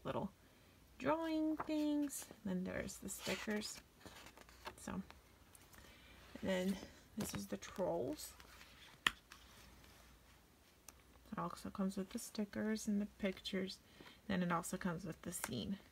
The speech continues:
that you can put the stickers on and make your own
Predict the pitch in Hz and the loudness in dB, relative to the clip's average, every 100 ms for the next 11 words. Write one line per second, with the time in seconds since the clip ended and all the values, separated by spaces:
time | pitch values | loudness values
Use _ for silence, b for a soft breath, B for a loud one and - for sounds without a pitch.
0 | - B B B - 170 165 165 151 190 | -20 B B B 0 0 0 -2 -2 -4
1 | - - 190 - - - - 175 175 165 | -8 -2 -2 -2 -4 -4 -2 -2 0 0
2 | 160 165 175 - - 170 170 196 | 0 0 -2 -2 0 2 2 0